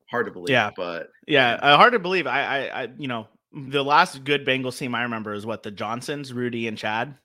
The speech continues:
Speaker 2: Um, I guess you've had a few decent teams in the last decade, but that was, like, the last real
Speaker 1: Yeah.
Speaker 2: powerhouse team.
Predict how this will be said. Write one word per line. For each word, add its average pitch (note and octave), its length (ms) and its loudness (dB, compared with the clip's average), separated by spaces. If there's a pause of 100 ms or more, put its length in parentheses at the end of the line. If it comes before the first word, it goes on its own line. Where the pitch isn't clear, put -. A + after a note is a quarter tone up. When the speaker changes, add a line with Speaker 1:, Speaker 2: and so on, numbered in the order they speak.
(120)
Speaker 2:
Um, G#2+ 340 -6
I D#3 120 -2
guess F#3+ 180 2
you've D#3+ 100 0
had C#3+ 160 2
a C3 60 -6
few C3+ 220 -6
decent A#2 360 -8
teams G#2+ 220 -10
in G#2+ 60 -8
the G#2 60 -6
last G#2 220 -8
decade, F2 360 -10
but A2+ 80 -8
that A2+ 100 -2
was, A2 160 -4
like, G2+ 340 -8
the A2 120 -6
last G#2 280 -4
real G#2+ 140 -6
Speaker 1:
Yeah. - 80 -12
Speaker 2:
powerhouse F2 460 -8
team. D#2+ 240 -16